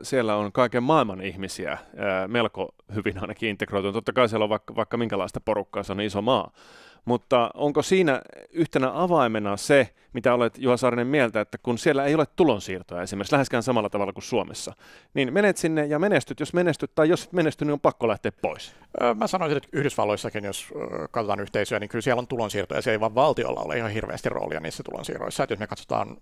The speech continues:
Speaker 2: meksikolaisten yhteisöjä tai, ö, Intiasta tulleiden yhteisöjä,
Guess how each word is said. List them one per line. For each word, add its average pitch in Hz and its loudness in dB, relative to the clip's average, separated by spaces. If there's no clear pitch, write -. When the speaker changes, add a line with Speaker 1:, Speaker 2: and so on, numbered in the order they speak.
Speaker 2:
meksikolaisten - -4
yhteisöjä - -8
tai, - -6
ö, - -6
Intiasta 113 -6
tulleiden - -6
yhteisöjä, - -4